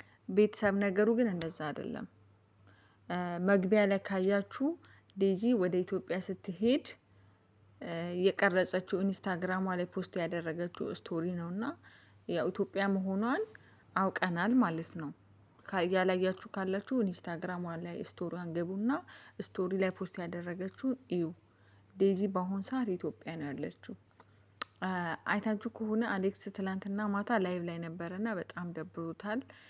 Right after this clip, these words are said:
እ፣ አይ ዶንት ኖ በመሀላቸው ምን እንደተፈጠረ፣ ምን እየተፈጠረ እንዳለ ምንም ሊገባኝ አልቻለም። እኛ የምናስበው ሌላ፣ እየተፈጠረ ያለው ነገር ሌላ፣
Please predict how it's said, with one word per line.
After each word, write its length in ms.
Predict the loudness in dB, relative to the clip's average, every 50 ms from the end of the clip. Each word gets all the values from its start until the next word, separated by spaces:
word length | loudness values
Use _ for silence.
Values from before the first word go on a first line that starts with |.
| -20 -20 -20 -20 -20 _ _ _ _ _ -10
እ፣ 60 | -8 -6 -6 -6 -6 -4
አይ 160 | -2 0 2
ዶንት 220 | 4 4 4 4 2
ኖ 100 | 0 0
በመሀላቸው 720 | -2 0 0 0 0 0 0 0 0 -2 -2 -4 -4 -4
ምን 180 | -2 -2 -4 -4
እንደተፈጠረ፣ 760 | -4 -4 -2 -2 -2 -2 -4 -4 -4 -6 -6 -6 -6 -6 -4 -2
ምን 180 | -2 0 2 2
እየተፈጠረ 680 | 4 4 4 4 2 -2 -4 -4 -4 -6 -2 -2 -2 -2 0
እንዳለ 380 | -2 -2 -4 -4 -4 -2 -2 -2 -4 -4 -6 -14 -20 -20 -20 -8 -4
ምንም 240 | -2 0 2 2 2 2
ሊገባኝ 480 | 2 2 2 0 0 -2 -2 -4 -6 -6
አልቻለም። 500 | -6 -8 -8 -8 -6 -6 -2 0 2 0 0 0 -6 -16 -20 -20 -20 -20 -20 -20 -20 _ _ _ _ -8 -2 2
እኛ 140 | 4 4 6
የምናስበው 720 | 6 6 8 8 8 8 8 6 2 2 2 2 4 6 6
ሌላ፣ 240 | 8 8 8 8 6 4 2 0 -2 -8 _ _ _ -20 -20 -10 -4 2
እየተፈጠረ 600 | 2 2 2 2 -2 -4 -4 -4 -2 0 0 2 2
ያለው 260 | 2 2 2 2 2
ነገር 300 | 2 2 2 2 2 2 2
ሌላ፣ 240 | 2 2 2 0